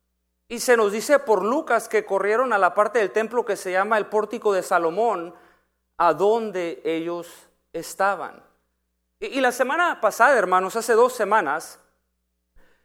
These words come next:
vimos un aspecto de este milagro. Y, y lo primero que aprendimos, hermanos, era de que este milagro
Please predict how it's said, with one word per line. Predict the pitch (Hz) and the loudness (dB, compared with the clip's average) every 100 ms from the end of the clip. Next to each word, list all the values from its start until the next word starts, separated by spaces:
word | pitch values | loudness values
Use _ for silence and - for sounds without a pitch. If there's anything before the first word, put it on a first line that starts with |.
| _ - | _ -2
vimos | 233 269 294 285 | 0 2 0 0
un | 277 | 0
aspecto | 254 - 233 233 262 226 | -2 2 2 2 0 0
de | 180 | 0
este | 175 - 196 | -4 -4 -4
milagro. | 180 147 139 127 110 - _ _ _ _ _ _ _ - | -4 -2 -2 -4 -12 -16 _ _ _ _ _ _ _ -10
Y, | 185 | -6
y | 208 214 | -6 -2
lo | 220 214 | 4 4
primero | 202 202 262 254 | 4 2 2 4
que | 233 | 2
aprendimos, | 202 196 180 170 233 269 226 - | 2 -2 -4 -6 -6 -4 -4 -4
hermanos, | 175 175 170 170 - | -4 -2 -4 -4 -4
era | 233 240 | 0 0
de | 202 | -2
que | 185 180 | -2 -2
este | 180 - 226 | -2 -4 -4
milagro | 202 170 170 226 214 165 170 165 | -2 0 2 2 0 -4 -4 -4